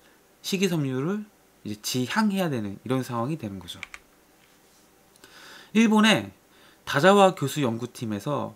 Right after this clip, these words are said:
굉장히 흥미로운 실험을 합니다. 연구를 한 거죠. 식이섬유 중에서 특히 과일에 함유된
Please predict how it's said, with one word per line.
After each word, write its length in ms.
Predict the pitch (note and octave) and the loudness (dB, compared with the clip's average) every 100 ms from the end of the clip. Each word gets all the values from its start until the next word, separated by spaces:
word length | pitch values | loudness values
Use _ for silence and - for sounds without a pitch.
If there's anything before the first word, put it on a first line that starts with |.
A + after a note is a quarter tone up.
| _ | _
굉장히 280 | - A#2+ B2+ | -12 -8 -6
흥미로운 760 | D3+ A3 A3 F#3+ C3+ D#3 G3 G3 | -2 0 2 0 -2 -4 -6 -10
실험을 420 | - F3 E3 D3+ C3 | -10 -6 -6 -6 -8
합니다. 380 | C#3+ A2 B2+ - _ _ _ _ - | -8 -10 -14 -20 _ _ _ _ -6
연구를 340 | A2+ B2+ B2 | -4 -4 -6
한 120 | A#2+ A#2 | -6 -8
거죠. 260 | G2+ C3+ _ _ _ - - - - | -12 -16 _ _ _ -20 -20 -20 -12
식이섬유 560 | - A#3 A#3+ G#3+ F#3+ F3+ | -2 2 4 4 2 0
중에서 520 | A#2+ A#2 G#2+ A2+ - _ _ _ _ _ _ | -2 -4 -4 -8 -10 _ _ _ _ _ _
특히 460 | - G#3+ - A#2+ - _ _ _ _ _ _ | -4 -4 -4 -6 -8 _ _ _ _ _ _
과일에 560 | - B2+ D3 F#3 F#3 F3+ | -2 2 4 4 4 0
함유된 760 | - G3+ F#3+ D3 E3+ C#3 G2 | 0 -2 0 0 -2 -4 -8